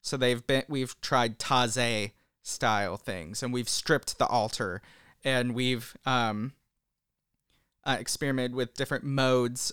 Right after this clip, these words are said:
of taking communion, um, or different styles of preaching. Um, and so this year, we played with those again, um, but we did every day of Holy Week.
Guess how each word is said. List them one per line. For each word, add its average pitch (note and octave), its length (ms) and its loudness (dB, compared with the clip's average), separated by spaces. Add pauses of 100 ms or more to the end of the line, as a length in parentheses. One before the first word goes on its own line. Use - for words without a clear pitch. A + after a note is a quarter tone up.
of A#2+ 380 -2
taking B2+ 480 -2
communion, A2+ 760 -2 (460)
um, A#2 380 0
or C3+ 100 0
different C3 380 -2
styles B2 720 0
of - 260 -10
preaching. A#2 640 -2 (480)
Um, A#2 380 -2 (280)
and D#3+ 120 -2
so E3+ 120 4
this E3 320 2
year, B2 300 2 (540)
we B2+ 240 0 (500)
played D#3+ 420 4
with C#3 240 0
those C3+ 480 4 (480)
again, B2+ 600 0 (300)
um, A#2+ 260 4
but D#3+ 200 6
we D3+ 280 4 (120)
did D3+ 340 6
every D#3 300 4
day B2 520 0 (320)
of A#2 120 -8
Holy A#2 340 -2
Week. D#2+ 400 -12